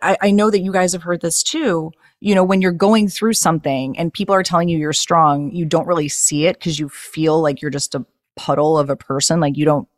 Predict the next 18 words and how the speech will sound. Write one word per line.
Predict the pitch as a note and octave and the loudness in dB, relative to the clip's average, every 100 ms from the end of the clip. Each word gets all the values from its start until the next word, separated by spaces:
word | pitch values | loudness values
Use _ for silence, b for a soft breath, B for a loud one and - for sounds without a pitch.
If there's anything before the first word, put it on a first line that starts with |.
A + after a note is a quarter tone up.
| _ | _
know | D3+ C#3+ C3+ E3 | -6 -2 0 0
that | F#3 | 0
you're | A#3+ C4 | -2 -2
strong. | - D4 D4+ D#4+ D4+ B B B B | 0 2 2 2 -4 B B B B
But | G3+ | 2
when | G#3+ | 4
everyone | F#3+ F#3 B3+ C#4+ | 4 4 4 4
keeps | A#3+ A3+ - | 4 0 -2
telling | - D4 D#4+ C4+ | -4 0 4 4
you | D#3+ | 4
that, | C#3 B2+ C3+ D#3+ | 2 0 0 0
you're | F3 | -2
like, | F3 E3+ D#3 - _ _ | 0 0 -2 -10 _ _
"Maybe | D#3 G3 C4 | -8 -2 -2
there's | D4 C#4+ - | -2 -2 0
something | F3 F3 F#3 F#3+ | -2 -2 -2 0
to | D4 | -2
this." | B3+ - - - | -2 -2 -2 -2